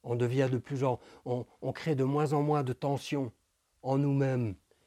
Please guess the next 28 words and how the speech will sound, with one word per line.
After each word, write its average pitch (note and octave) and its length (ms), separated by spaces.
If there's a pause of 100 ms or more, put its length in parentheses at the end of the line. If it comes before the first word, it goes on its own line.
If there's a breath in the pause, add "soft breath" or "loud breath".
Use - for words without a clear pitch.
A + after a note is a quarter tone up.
(120)
et A#2+ 100
autour A#2 320
de G#2+ 100
nous. F3 180 (360 soft breath)
Donc C3+ 180
on C3 80
est B2+ 80
de B2+ 100
plus C3+ 220
en B2 60
plus B2 140
fonctionnel, C3+ 600
on, A2 180 (160)
on C3 120
se - 160
crée D#3+ 600
et C#3 120
on B2 120
crée E3 200
autour C#3 260
de B2+ 100
nous C#3 140
de B2 100
plus A#2+ 180
en A#2 80
plus A#2+ 200
de A#2 80
beauté. A#2+ 460